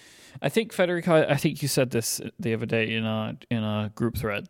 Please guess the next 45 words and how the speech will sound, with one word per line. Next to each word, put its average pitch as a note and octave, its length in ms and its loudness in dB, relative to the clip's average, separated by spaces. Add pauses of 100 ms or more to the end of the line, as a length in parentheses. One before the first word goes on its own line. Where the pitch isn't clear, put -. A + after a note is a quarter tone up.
uh, A2 360 -2 (320)
that C#3 120 -2
you're A2 220 8
about A2 300 6
as A2+ 80 -4
excited - 460 2
as, G#2+ 220 2
for - 120 2
these G#2 180 4
new A2 120 4
headphones G#2+ 480 2
as G#2+ 120 2
you G#2+ 140 6
are G#2 280 6
iPhones, C#3+ 440 6
and A2+ 180 -4
I G#2 120 2
am G#2+ 520 4
in G#2 100 4
agreement G#2 380 2
with - 160 -2
you A#2+ 300 0
on B1 140 -4
this. - 280 -4 (880)
I A#2+ 140 6
really A#2 400 6
am A2 100 4
excited A2 480 0
about G#2+ 280 -4
what - 140 -8
this - 120 -10
product - 360 -4
could - 100 -12
be G#1+ 100 -4
like. G#1+ 200 -6 (520)
You - 80 4
know, G2+ 180 2
like, G#2+ 300 0 (180)
something C#3 500 4
as B2+ 140 4
good B2+ 320 6
as A#2+ 220 4
AirPods B2+ 800 2
were, A#2+ 460 6
like, A2 300 2